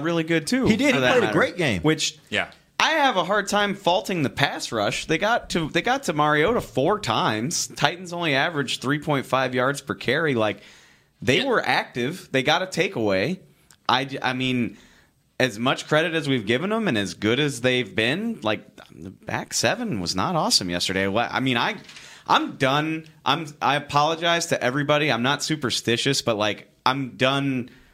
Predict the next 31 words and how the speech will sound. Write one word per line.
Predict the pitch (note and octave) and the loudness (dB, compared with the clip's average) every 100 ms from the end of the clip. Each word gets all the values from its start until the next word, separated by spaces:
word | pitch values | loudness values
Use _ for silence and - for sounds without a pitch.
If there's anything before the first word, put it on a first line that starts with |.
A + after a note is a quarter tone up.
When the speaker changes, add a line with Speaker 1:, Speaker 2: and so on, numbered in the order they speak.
| _ _ | _ _
Speaker 1:
I'm | - A2+ B2+ | -4 -2 0
not | C#3 D3 | 0 -2
gonna | D3 | -4
be | C3 | -2
dismissive | C3+ G2+ - A#2+ A#2 G#2 F2 | -2 -2 0 2 2 0 -2
of | F2 | -2
any | G#2+ | 0
more | G#2+ G2 | 2 0
opponents, | E2+ G#2+ G2+ E2+ D#2 | 0 -2 -2 -2 -4
'cause | G#2 | 0
I | G#2+ B2 | 0 0
sat | - C#3 C3 | 0 0 0
here | C3 | -2
the | A#2+ | -2
other, | A#2 | 0
I | A2+ | 0
was | A#2 | 0
like, | A2 - | -2 0
"These | - C#3 | -2 0
Speaker 2:
<laughs> | |
Speaker 1:
wide | - A#2 A2+ | 0 0 -2
receivers | G2+ - D3+ C#3 A2 E2+ | -4 0 0 0 -2 -4
are | E2 | -4
terrible." | - C#3 A#2 E2+ | 0 0 0 -2
Like, | G2+ B2+ | -2 -2
their | C3 A3+ | -2 -2
wide | A#3+ B3 G#3+ | 2 0 0
receivers | D3 - F#3 E3 A2+ | 0 2 2 0 -2
worked | D#2+ D#2+ G2+ F3+ - - | -4 -2 0 0 -2 -4
this | F2+ | -2
secondary. | - F2 - F2 | 0 0 -2 -4